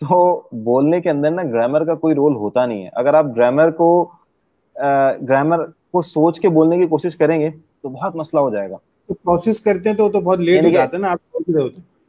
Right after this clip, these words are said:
Speaker 1: बहुत late हो जाता है, हाँ। आप यानी कि वो basically आप translation method से चल रहे होते हो। आप पहले उर्दू में जुमला बनाओगे, फिर उसको English में translate करोगे, फिर बात करोगे, इतनी देर में बंदा, बात आगे निकल जाएगी।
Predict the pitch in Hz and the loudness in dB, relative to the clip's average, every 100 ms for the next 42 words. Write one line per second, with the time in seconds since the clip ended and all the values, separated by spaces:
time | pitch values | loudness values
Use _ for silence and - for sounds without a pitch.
0 | - 170 190 160 165 151 120 110 110 104 | -6 2 2 4 4 4 0 -2 -4 -6
1 | 107 120 117 131 160 156 156 - - 95 | -4 -4 -2 2 2 0 -16 -20 -20 -10
2 | 139 151 165 180 156 156 180 180 175 170 | -6 -4 -2 -2 -2 -2 -2 0 0 0
3 | 160 147 170 175 165 151 151 151 135 110 | -4 -2 -4 -4 -2 -2 -4 -4 -2 -2
4 | 107 107 143 131 131 - 131 131 139 139 | -4 -4 0 2 0 0 0 2 0 -2
5 | 123 123 131 139 143 131 139 131 127 123 | -4 -4 -4 -2 -4 -2 -2 0 2 2
6 | 127 127 127 120 131 120 120 117 120 117 | 0 -4 -4 -6 -6 -6 -6 -6 -6 -4
7 | 110 127 123 127 127 127 120 127 127 131 | -4 -6 -4 -4 -4 -6 -2 -2 -2 -8
8 | - - 139 139 147 123 123 123 135 123 | -10 -4 0 0 -2 -4 -6 -2 -2 -2
9 | - _ _ _ - 127 139 156 165 135 | -6 _ _ _ -2 2 4 2 2 2
10 | 107 101 92 | 0 -2 -6